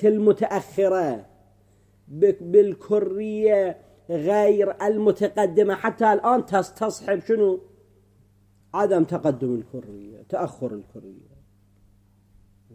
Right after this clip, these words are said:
استصحاب يعني أكو هناك موضوع سابق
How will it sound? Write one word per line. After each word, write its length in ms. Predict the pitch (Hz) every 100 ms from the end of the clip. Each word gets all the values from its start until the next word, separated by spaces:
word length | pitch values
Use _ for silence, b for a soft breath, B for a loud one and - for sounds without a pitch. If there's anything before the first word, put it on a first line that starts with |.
| 110 _ -
استصحاب 440 | 131 - 127 165 147
يعني 260 | 143 143
أكو 180 | 143 151
هناك 320 | 135 147 139
موضوع 520 | 120 120 117 151 143
سابق 560 | 127 135 127 147 170